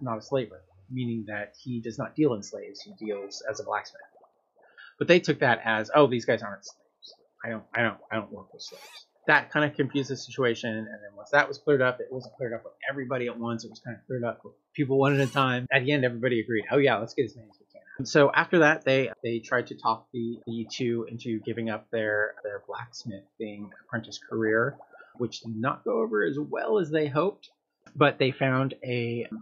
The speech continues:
a loophole, if you will, in my, in my story, and that it was that they could not craft another weapon. So they can continue being blacksmiths, but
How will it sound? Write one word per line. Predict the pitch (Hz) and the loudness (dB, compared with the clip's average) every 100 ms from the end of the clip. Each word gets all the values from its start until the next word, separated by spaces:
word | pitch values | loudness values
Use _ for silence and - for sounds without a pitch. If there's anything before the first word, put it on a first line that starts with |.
| - _ | -14 _
a | 135 | 6
loophole, | 139 143 135 113 110 - - - - - _ | 6 6 4 2 0 -12 -20 -20 -20 -20 _
if | 127 120 | -12 -4
you | 107 | -4
will, | 101 101 104 - | -4 -8 -10 -8
in | 117 | -4
my, | 110 110 107 107 107 | -2 -2 -4 -8 -6
in | 110 | -6
my | 101 | -6
story, | - 120 110 98 98 _ _ _ _ - | -4 -2 -2 -4 -12 _ _ _ _ -8
and | 117 107 | -4 -2
that | 107 - | -2 -2
it | 104 | -6
was | 104 107 101 | -2 -2 -2
that | 107 - | -6 -4
they | 107 | -6
could | 101 127 | -4 -2
not | 117 107 - - _ - - - | 2 2 -2 -20 _ -20 -20 -2
craft | 131 107 - - | 0 0 -4 -14
another | 120 110 104 107 | -10 -8 -8 -8
weapon. | 113 113 - - - _ _ _ _ _ _ _ - | -4 -4 -6 -10 -16 _ _ _ _ _ _ _ -10
So | 123 113 | -4 -4
they | 113 | -4
can | 117 156 | -6 -8
continue | 143 147 262 247 | -6 0 2 6
being | 175 151 | 6 6
blacksmiths, | 156 196 - 190 - - - _ _ _ _ - _ - _ _ | 4 2 -4 -16 -16 -16 -18 _ _ _ _ -20 _ -20 _ _
but | 127 107 | -2 -2